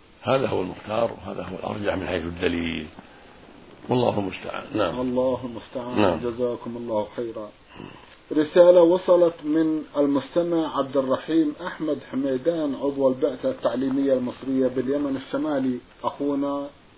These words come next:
Speaker 2: يقول: "سمعت من أحد العلماء الأفاضل هذا الحديث ونسأل عن صحته، وإذا كان صحيحا فمن هو والد النبي المقصود بالحديث،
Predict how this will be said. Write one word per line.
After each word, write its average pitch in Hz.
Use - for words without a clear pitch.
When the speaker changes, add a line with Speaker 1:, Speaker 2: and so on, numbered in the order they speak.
Speaker 2:
يقول: 135
"سمعت 147
من 143
أحد 170
العلماء 143
الأفاضل 156
هذا 143
الحديث 123
ونسأل 147
عن 131
صحته، 139
وإذا 139
كان 160
صحيحا 175
فمن 156
هو 135
والد 151
النبي 143
المقصود 139
بالحديث، 143